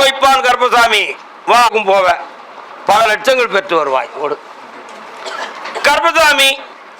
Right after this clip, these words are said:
ஆமா, அப்படியா? சரி, கரெக்ட், ஓகே, பண்ணிடுறேன், நல்லது. ம், ம், ம். நத்தம், தங்க நகைகளை பத்தி யாருக்கு வருத்தமோ?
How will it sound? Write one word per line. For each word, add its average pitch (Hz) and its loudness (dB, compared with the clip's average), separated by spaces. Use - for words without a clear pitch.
ஆமா, 302 4
அப்படியா? 240 2
சரி, 240 2
கரெக்ட், 139 -6
ஓகே, 160 -2
பண்ணிடுறேன், 143 -2
நல்லது. 120 -2
ம், 113 -6
ம், - -18
ம். - -10
நத்தம், 285 2
தங்க 233 2
நகைகளை 240 2
பத்தி 233 -2
யாருக்கு 214 0
வருத்தமோ? 208 0